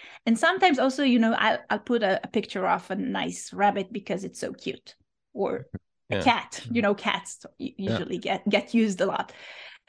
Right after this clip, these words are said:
Speaker 1: But if people attention are, are at this cat, they, their attention is taken from something else. So especially at the beginning, we have to really, really think about how to focus attention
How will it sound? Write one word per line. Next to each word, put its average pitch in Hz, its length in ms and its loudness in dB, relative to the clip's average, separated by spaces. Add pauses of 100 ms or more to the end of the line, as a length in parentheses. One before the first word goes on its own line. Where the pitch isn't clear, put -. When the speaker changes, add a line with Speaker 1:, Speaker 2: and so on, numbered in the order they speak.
(120)
Speaker 1:
But 247 200 4
if 262 100 2 (140)
people 370 260 4
attention 311 460 4
are, 208 220 2 (140)
are 202 340 2
at 208 200 0
this 220 180 -2
cat, 330 340 0
they, 214 300 0 (280)
their 214 320 2
attention 254 380 4
is 202 200 0
taken 226 300 4
from 202 160 -2
something 185 340 -6
else. - 220 -12 (400)
So 226 260 2 (180)
especially 359 600 4
at 320 60 4
the 302 60 4
beginning, 208 460 0 (420)
we 226 120 0
have 240 220 2
to 247 120 4
really, 277 540 2
really 285 240 0
think 262 400 -4 (140)
about 208 300 4
how 214 280 2
to 220 540 -2 (240)
focus 240 340 2
attention 226 440 0